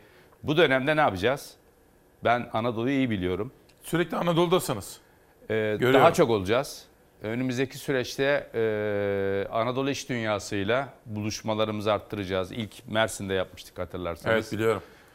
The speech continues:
Speaker 1: Ee,
Speaker 2: Çukurova Sifet.
Speaker 1: Simone Başkan'la
Speaker 2: Hı.
Speaker 1: gitmiştik. Çukurova Sifet'ten, e, konuk olduk ilk
Speaker 2: Hı.
Speaker 1: şeyi.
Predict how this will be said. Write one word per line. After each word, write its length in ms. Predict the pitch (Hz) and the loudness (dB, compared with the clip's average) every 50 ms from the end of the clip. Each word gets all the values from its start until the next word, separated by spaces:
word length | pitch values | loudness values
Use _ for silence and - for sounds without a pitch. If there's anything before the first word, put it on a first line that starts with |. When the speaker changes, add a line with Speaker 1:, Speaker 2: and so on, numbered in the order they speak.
| - - | -16 -8
Speaker 1:
Ee, 380 | - 95 92 92 92 92 92 92 | -4 -4 -2 -2 -2 -2 0 0
Speaker 2:
Çukurova 320 | 92 90 131 131 135 131 127 | 0 2 2 2 2 2 0
Sifet. 140 | 131 - - | -2 -2 0
Speaker 1:
Simone 320 | 135 123 127 127 123 120 | 2 2 4 4 6 6
Başkan'la 440 | 113 113 110 - - 113 107 104 104 | 6 6 6 4 4 4 4 4 2
Speaker 2:
Hı. 40 | 95 | 0
Speaker 1:
gitmiştik. 680 | 90 82 95 - 104 - - - - 151 143 - - | 0 -2 -4 -6 -8 -8 -6 -6 -6 -6 -6 -8 -14
Çukurova 380 | - - - 110 101 104 104 | -10 -6 -4 -2 -2 -2 -2
Sifet'ten, 460 | 98 - - 104 92 - - 95 95 92 - 92 - - 101 | -4 -4 -4 -4 -4 -4 -4 -4 -4 -4 -6 -10 -14 -10 -8
e, 280 | 95 95 95 98 98 92 | -6 -4 -4 -4 -4 -6
konuk 340 | - - 107 98 95 - 95 | -6 -4 -4 -4 -2 -2 -2
olduk 220 | 90 82 87 82 90 | -2 -2 -4 -6 -6
ilk 160 | 95 78 73 | -8 -8 -8
Speaker 2:
Hı. 60 | 92 | -6
Speaker 1:
şeyi. 360 | - 90 90 117 139 147 143 | -4 -2 -2 0 -2 -2 -4